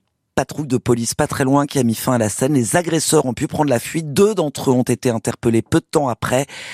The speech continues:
Euh, des jeunes de dix-huit et vingt ans qui seront jugés au mois de décembre pour vol avec violence en Réunion. Deux cent cinquante personnels de la base navale de Brest, toujours évacués hier matin. Une bombe de la Seconde Guerre mondiale découverte au cours de travaux,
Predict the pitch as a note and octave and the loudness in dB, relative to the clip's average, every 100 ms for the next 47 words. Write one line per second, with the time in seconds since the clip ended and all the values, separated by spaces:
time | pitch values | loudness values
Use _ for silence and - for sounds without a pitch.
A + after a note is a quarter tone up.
0 | - - A2+ A#2 A2 C3+ A#2+ G#2 A#2+ F#3 | -14 -4 -2 0 2 2 0 -2 0 0
1 | F3+ F#3 D#3 C3 B2 B2+ - A#2 - A#2 | 0 0 2 2 0 -2 -4 -6 -4 -4
2 | G2+ A2 B2+ A2+ A#2+ A2+ A2 - C3 B2 | -2 0 2 2 0 0 -2 0 -2 0
3 | A2 G2+ A#2+ C#3+ - A2+ A2 G#2+ G2+ D3 | -2 -2 0 0 0 -2 -2 -4 0 2
4 | D3+ E3 - - - - - B2 - G3 | 2 0 -4 -10 -14 -12 -2 0 4 4
5 | F#3+ F3 D3 B2+ - - - C3 B2+ A#3 | 4 2 2 0 -4 -8 -8 -2 2 2
6 | G#3+ G3 G3+ - D#3+ E3 D#3 D3+ - C#3+ | 2 2 0 0 0 0 0 0 0 0
7 | C#3+ C#3 B2+ B2 B2+ A#2+ C#3 C#3 C3 B2 | 0 2 2 2 0 2 0 2 2 0
8 | G2 G#2+ C3 E3+ D3 C3+ - C#3+ C3+ C3+ | -2 0 2 2 2 0 -2 -4 2 4
9 | C#3 C#3+ - D#3 C#3+ C3+ C3 A#2+ C#3+ D#3 | 4 0 0 0 2 2 2 0 0 2
10 | C#3 A2+ F#3 A#3 F#3+ C#3+ B2+ C#3+ C3+ C3 | 2 2 2 2 2 2 0 -2 -2 0
11 | B2+ B2 B2 A#2+ A#2 D#3+ F#3+ - D#3 D3 | 0 0 0 -2 0 -2 -2 -4 -2 -2
12 | - A#2 - B2 A2+ - - C#3 D3+ | -2 -6 -4 -2 -2 0 -2 0 -2